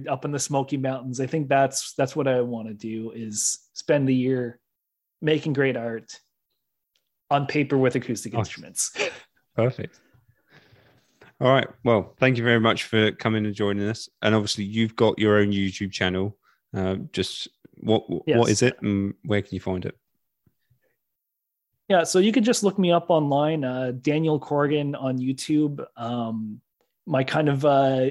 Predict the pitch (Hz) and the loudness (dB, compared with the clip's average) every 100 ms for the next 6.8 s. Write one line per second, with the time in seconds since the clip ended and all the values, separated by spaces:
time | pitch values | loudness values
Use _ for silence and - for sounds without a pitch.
0 | - 160 - 156 139 135 - 139 131 151 | -2 -4 -2 0 0 0 -2 0 0 0
1 | 147 139 127 127 147 135 147 175 170 - | -2 -2 -2 -4 -6 -2 0 2 0 2
2 | 175 156 180 180 - 185 147 131 117 110 | 0 2 2 2 2 2 2 0 -4 -8
3 | 107 120 127 123 123 120 131 127 - 131 | -10 -4 -2 -2 -6 -4 -2 -2 -4 -4
4 | 123 147 151 156 151 - 135 131 127 123 | 0 2 4 2 0 -2 -2 -2 -4 -4
5 | - 120 120 120 131 - - - _ _ | -4 -4 -2 -4 -8 -12 -20 -20 _ _
6 | _ 131 131 131 123 120 113 | _ 0 2 2 0 -4 -8